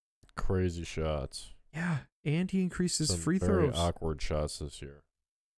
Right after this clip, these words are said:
Speaker 2: He increased his free throws, too. He was at three point six attempts last year, five point two this year. And granted, this stuff might
Speaker 1: <laughs>
Speaker 2: go up and down, but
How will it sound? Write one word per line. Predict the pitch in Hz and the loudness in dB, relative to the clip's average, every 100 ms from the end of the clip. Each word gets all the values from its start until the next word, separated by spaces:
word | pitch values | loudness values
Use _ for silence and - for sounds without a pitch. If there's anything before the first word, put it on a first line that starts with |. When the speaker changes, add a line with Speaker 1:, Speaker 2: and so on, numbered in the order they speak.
| _ _ | _ _
Speaker 2:
He | 139 | -4
increased | 135 180 156 | 0 0 0
his | 147 | -2
free | - 151 170 | 0 0 0
throws, | 170 151 135 | 2 0 0
too. | - 160 | 0 2
He | 143 | 2
was | 123 131 | 2 -2
at | |
three | - 139 | 0 0
point | 135 147 139 | 2 0 0
six | 143 - | 0 -2
attempts | 131 135 131 | -2 -2 0
last | 127 123 - | 0 0 0
year, | 139 | -2
five | 131 123 127 | 0 0 0
point | 131 139 131 | 0 -2 0
two | 135 | 0
this | 127 131 - | 0 0 0
year. | 139 | 0
And | 147 | 0
granted, | 170 185 190 202 | 0 0 0 0
this | 208 | -2
stuff | - 170 | 0 -2
might | 131 120 - | 0 0 -2
Speaker 1:
<laughs> | - - | -6 -2
Speaker 2:
go | 113 | 0
up | 117 | 0
and | 113 104 | 0 0
down, | 107 127 127 | 0 2 0
but | - 107 | 0 -2